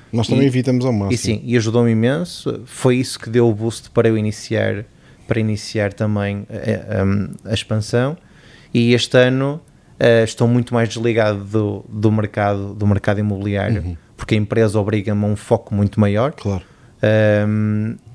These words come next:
Speaker 2: vou continuando a passar trabalho dos meus clientes para colegas com os, com os quais tenho bastante confiança.
Speaker 1: Uhum.
Speaker 2: Eh, mas,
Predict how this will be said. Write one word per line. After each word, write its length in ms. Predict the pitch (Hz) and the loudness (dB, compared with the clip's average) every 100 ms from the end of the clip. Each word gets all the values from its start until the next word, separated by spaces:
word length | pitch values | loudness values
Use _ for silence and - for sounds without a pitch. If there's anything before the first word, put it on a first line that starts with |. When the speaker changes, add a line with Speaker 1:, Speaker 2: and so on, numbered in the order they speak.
| - | -10
Speaker 2:
vou 200 | 123 113 | 0 2
continuando 400 | 117 107 110 107 | 2 -2 0 0
a 20 | |
passar 360 | 107 110 - 107 | -2 -2 -2 -2
trabalho 540 | - 110 101 104 104 | -2 -2 2 2 2
dos 100 | 104 | -2
meus 180 | 104 101 | -4 -6
clientes 420 | - 101 104 104 | -4 -2 0 -4
para 320 | - 104 104 101 | -4 -2 -2 -4
colegas 380 | - 101 107 | -2 -2 -2
com 160 | - 101 | -6 -8
os, 160 | 98 - | -8 -10
com 240 | 131 - | -12 -10
os 60 | - | -4
quais 160 | 104 | -4
tenho 160 | - 98 | -4 -8
bastante 280 | 95 101 98 | -8 -10 -4
confiança. 500 | 98 - 104 123 120 | -4 -2 -6 -4 -4
Speaker 1:
Uhum. 280 | 107 85 95 - - - - - | -4 -4 -10 -16 -20 -20 -8 0
Speaker 2:
Eh, 520 | 107 107 104 104 104 104 | 2 4 2 2 -2 -4
mas, 720 | 120 113 113 110 110 - | 0 2 2 2 -2 -8